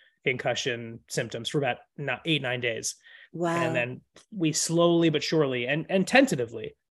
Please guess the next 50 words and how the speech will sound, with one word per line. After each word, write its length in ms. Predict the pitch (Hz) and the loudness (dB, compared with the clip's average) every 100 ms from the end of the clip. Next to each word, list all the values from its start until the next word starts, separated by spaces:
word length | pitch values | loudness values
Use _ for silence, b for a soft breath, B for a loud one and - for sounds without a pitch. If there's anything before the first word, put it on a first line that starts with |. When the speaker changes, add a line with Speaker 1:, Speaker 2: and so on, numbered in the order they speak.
| _ | _
Speaker 1:
found 240 | - 151 151 | -2 0 2
my 140 | 143 | 2
way 160 | 143 139 | 4 4
back 280 | 139 131 - | 4 2 0
to 60 | |
being 220 | 135 127 | -2 0
able 180 | 131 127 | 0 -4
to 80 | 127 | -4
do 160 | 127 131 | -4 -2
the 80 | 120 | -2
last 320 | 120 123 - | -2 -2 -4
three 400 | 135 127 123 131 | -4 -2 -2 -2
evenings 540 | 190 160 120 120 131 - | 2 2 2 -8 -6 -6
'cause 200 | 156 127 | -4 -4
I 60 | |
couldn't 260 | - 143 123 | -2 -4 -2
get 180 | 127 - | -4 -2
there 200 | 120 113 | -6 -6
for 160 | - | -8
the 60 | 117 | -4
matinee. 460 | 117 123 123 113 - B B B B | -4 -2 0 0 -4 B B B B
Speaker 2:
Right. 180 | 185 180 | -4 0
Speaker 1:
Um, 400 | 127 123 117 127 _ _ _ _ _ _ _ | 2 0 -4 -12 _ _ _ _ _ _ _
and 120 | 175 | 6
we 240 | 165 160 - | 8 6 4
modified 440 | 156 123 127 131 - | -2 0 2 0 0
some 100 | 135 | -4
things 300 | 127 123 120 | -4 -4 -8
and 80 | |
all 120 | 120 120 | -8 -6
that, 180 | 131 - | -6 -2
but 140 | 135 | 2
it, 160 | 151 - | 2 2
it, 180 | 170 - | 0 4
it 260 | 175 156 - | 2 2 4
ended 260 | 175 165 160 | 4 6 6
up 140 | 143 | 4
being 220 | 151 135 | 4 0
a 80 | 127 | 0
very 380 | 123 143 135 127 | 0 2 4 2
happy 360 | - 120 139 120 | 0 -2 0 0
ending, 320 | 120 113 110 | 0 -4 -2
thankfully, 580 | 127 113 - 117 113 - _ _ | -2 -2 -4 -8 -8 -14 _ _
to 100 | - | -6
be 120 | 135 131 | 0 0
able 180 | 120 | 0
to 80 | 120 | -4
close 300 | 113 151 113 | -2 0 0
it 80 | 117 | 0
out, 240 | 117 113 | -2 -2